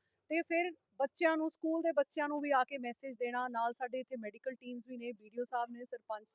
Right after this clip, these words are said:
ਮੈਡਮ ਨੇ, ਉਹਨਾਂ ਦਾ ਸਾਰੇ, ਅ, ਪਰਿਵਾਰ ਔਰ ਸਾਰੇ ਪੰਚਾਇਤ ਦੇ ਮੈਂਬਰ ਸਾਹਿਬਾਨ। ਸੋ ਜਦੋਂ ਕਮਿਊਨਿਟੀ ਨੂੰ ਅਸੀਂ ਇਨਵੋਲਵ ਕਰਦੇ ਹਾਂ,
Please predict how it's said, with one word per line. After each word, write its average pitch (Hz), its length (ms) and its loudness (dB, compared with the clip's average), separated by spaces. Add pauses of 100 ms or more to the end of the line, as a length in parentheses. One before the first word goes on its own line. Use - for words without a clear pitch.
ਮੈਡਮ 214 280 -10
ਨੇ, 226 160 -14
ਉਹਨਾਂ 220 420 -14
ਦਾ 233 80 -10
ਸਾਰੇ, 220 300 -4
ਅ, - 720 -4 (100)
ਪਰਿਵਾਰ 233 480 4
ਔਰ 254 200 0
ਸਾਰੇ 226 500 -2
ਪੰਚਾਇਤ 214 600 -6
ਦੇ 247 60 -4
ਮੈਂਬਰ 208 320 -10
ਸਾਹਿਬਾਨ। 208 420 -2 (480)
ਸੋ 359 100 4
ਜਦੋਂ 381 400 10 (200)
ਕਮਿਊਨਿਟੀ 339 520 4
ਨੂੰ 415 160 4
ਅਸੀਂ 392 160 2
ਇਨਵੋਲਵ 294 320 6
ਕਰਦੇ 247 380 2
ਹਾਂ, 202 140 -10